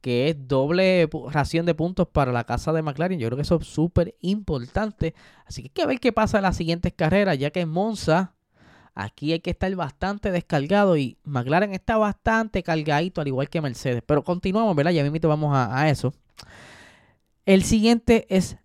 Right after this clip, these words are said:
Charles Leclerc. De igual manera, andaba con, no sé si está alineado co-, alineado con las mismas estrellas que Logan Sargent. Eh, Charles Leclerc cometió también un error durante la clasificación, quedando fuera,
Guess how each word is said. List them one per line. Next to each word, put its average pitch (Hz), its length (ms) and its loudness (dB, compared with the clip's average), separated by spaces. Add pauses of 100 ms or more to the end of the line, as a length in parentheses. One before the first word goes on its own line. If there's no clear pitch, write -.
(160)
Charles 170 380 6 (120)
Leclerc. 123 500 2 (300)
De 180 100 -6
igual 254 240 0
manera, 262 680 -4
andaba 151 500 2
con, 156 560 -2 (180)
no 147 160 0
sé 175 140 2
si - 140 2
está 160 220 4
alineado 156 380 2
co-, 147 220 -2
alineado 147 480 2
con 143 120 4
las 123 120 2
mismas 143 260 -2
estrellas 156 600 0
que 120 460 -4 (100)
Logan 165 500 2
Sargent. 160 680 2 (540)
Eh, 120 420 0 (260)
Charles 151 300 2
Leclerc 180 320 0
cometió 143 340 6
también 135 260 2
un 151 60 4
error 147 200 8
durante 139 380 6
la 123 100 0
clasificación, 147 880 0
quedando 120 360 -2
fuera, 165 420 0